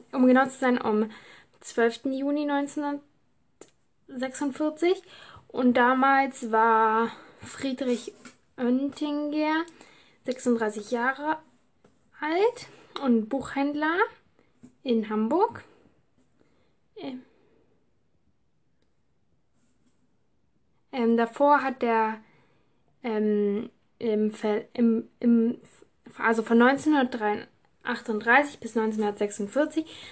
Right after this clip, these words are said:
hat er im Verlag Heinrich Ellermann in der Abteilung Kinder- und Jugendbuch gearbeitet.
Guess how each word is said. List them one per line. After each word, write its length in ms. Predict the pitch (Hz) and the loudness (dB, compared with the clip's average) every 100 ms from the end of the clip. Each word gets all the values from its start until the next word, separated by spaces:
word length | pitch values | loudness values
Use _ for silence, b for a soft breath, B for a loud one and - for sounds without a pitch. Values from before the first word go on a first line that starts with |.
| B | B
hat 200 | 240 233 | -6 -2
er 60 | 220 | -2
im 120 | 214 | -2
Verlag 600 | 214 214 214 220 262 269 - 240 | -2 2 4 4 2 0 -8 0
Heinrich 600 | 247 269 262 247 - - - - | 2 2 -2 -4 -6 -16 -18 -4
Ellermann 600 | 233 240 262 285 294 339 440 - B B B | 0 2 0 0 0 0 -2 -4 B B B
in 160 | - 240 | 0 2
der 100 | 220 | 2
Abteilung 480 | 226 - 240 226 226 | -2 -6 0 2 2
Kinder- 260 | 226 220 | 2 2
und 120 | 202 | 0
Jugendbuch 1400 | 202 208 247 262 _ _ - _ _ 254 240 254 269 - | 0 2 2 0 _ _ -18 _ _ -8 -6 -6 -8 -10
gearbeitet. 580 | - 262 269 285 285 - | -10 -6 -2 -2 -4 -2